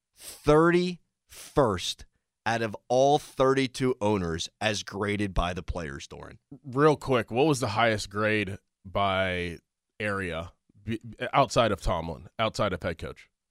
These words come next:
Speaker 1: Strength coach, B plus. Food
Speaker 2: They
Speaker 1: cafeteria, B minus.
Speaker 2: B plus, strength coach, and they just fired their strength cast, strength staff.
Speaker 1: <laughs>
Speaker 2: Mm-hmm.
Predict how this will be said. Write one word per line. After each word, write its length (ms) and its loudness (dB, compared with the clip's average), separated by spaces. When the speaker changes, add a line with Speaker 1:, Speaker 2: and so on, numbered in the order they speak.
Speaker 1:
Strength 440 0
coach, 300 2
B 140 0
plus. 520 0
Food 120 2
Speaker 2:
They 100 4
Speaker 1:
cafeteria, 600 2
B 160 -2
minus. 460 -6
Speaker 2:
B 180 2
plus, 480 0
strength 320 -2
coach, 220 0
and 100 -2
they 60 -2
just 160 -6
fired 280 -2
their 140 -12
strength 340 -12
cast, 240 -14
strength 200 -4
staff. 240 -6
Speaker 1:
<laughs> 1500 2
Speaker 2:
Mm-hmm. 240 -14